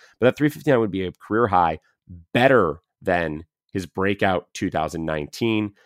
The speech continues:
He has also got more home runs. He's up to thirty-one home runs already. He's got more stolen bases. He's got ten stolen bases.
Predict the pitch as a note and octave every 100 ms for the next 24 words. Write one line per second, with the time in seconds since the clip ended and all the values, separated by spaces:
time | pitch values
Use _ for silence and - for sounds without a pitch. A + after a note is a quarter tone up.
0 | _ _ _ _ B2 G#2+ G#2+ G#2+ G2 F#2+
1 | F#2 E2+ E2 D#2+ F2 G#2 E3+ - - _
2 | _ _ F#2+ G#2+ - - - A2+ A2+ G2+
3 | F#2 E2+ D#2 E2+ A#2 A#2+ A#2 A2 A2+ A#2+
4 | _ - G#2 G#2+ G#2 G2 - F#2 E2 D2
5 | F2+ G#2+ - D3+ E2+ - _ - F2 E2
6 | - D2+ D2+ A#2+ B2+ B2+ A#2+